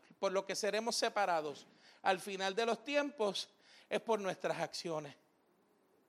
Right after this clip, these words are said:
Y la simbología de la palabra es solamente hablar de la separación.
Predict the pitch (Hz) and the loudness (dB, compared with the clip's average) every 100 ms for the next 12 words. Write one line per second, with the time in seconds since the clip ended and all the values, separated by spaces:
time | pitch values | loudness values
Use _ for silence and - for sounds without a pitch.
0 | _ _ _ _ _ _ _ _ _ _ | _ _ _ _ _ _ _ _ _ _
1 | _ _ _ _ _ _ _ _ _ _ | _ _ _ _ _ _ _ _ _ _
2 | _ _ - 240 226 269 262 254 226 302 | _ _ -4 2 2 2 4 4 4 2
3 | 359 320 285 262 277 277 269 - - 277 | 2 2 2 2 0 0 0 -2 2 4
4 | 285 285 269 254 254 233 208 - 156 123 | 4 2 0 -2 -4 -4 -8 -8 -8 -10
5 | _ _ _ _ _ _ _ _ - - | _ _ _ _ _ _ _ _ -8 4
6 | 214 202 233 226 214 208 185 165 - 190 | 6 8 6 6 2 4 4 2 0 -2
7 | 165 160 147 143 - 165 143 | 0 2 0 0 -4 -4 -10